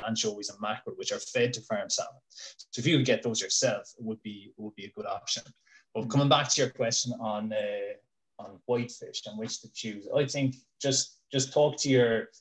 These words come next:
Speaker 1: talk to your local fishmonger, um, see what he says. They'll say where they're after coming from, where they've been caught. And usually, um, I tend to, uh, tend to go for, for what looks good, you know.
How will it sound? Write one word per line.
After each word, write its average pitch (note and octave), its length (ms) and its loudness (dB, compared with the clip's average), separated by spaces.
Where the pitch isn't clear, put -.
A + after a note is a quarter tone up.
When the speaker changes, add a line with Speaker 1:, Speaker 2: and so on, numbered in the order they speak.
Speaker 1:
talk D#3+ 160 0
to D3 100 2
your C3 80 4
local B2+ 180 0
fishmonger, A2+ 760 -2
um, A2 540 4
see - 220 0
what D#3 100 4
he B2+ 60 4
says. B2 600 2
They'll A#2 120 -2
say C3+ 280 2
where C3 120 4
they're A2+ 100 4
after G#2+ 180 -2
coming B2+ 280 2
from, A#2+ 320 0
where A2 160 2
they've A2 160 -4
been - 160 -18
caught. A2+ 320 4
And C3 160 6
usually, C3+ 600 4
um, A2 680 2
I B2+ 80 6
tend C#3 560 0
to, A#2+ 380 0
uh, A2 560 2
tend D3 180 2
to C3 60 -2
go A#2+ 200 4
for, A#2 380 2
for A#2 100 0
what A#2+ 260 2
looks B2+ 160 2
good, C3+ 320 0
you F#2+ 80 -12
know. G#2+ 200 -6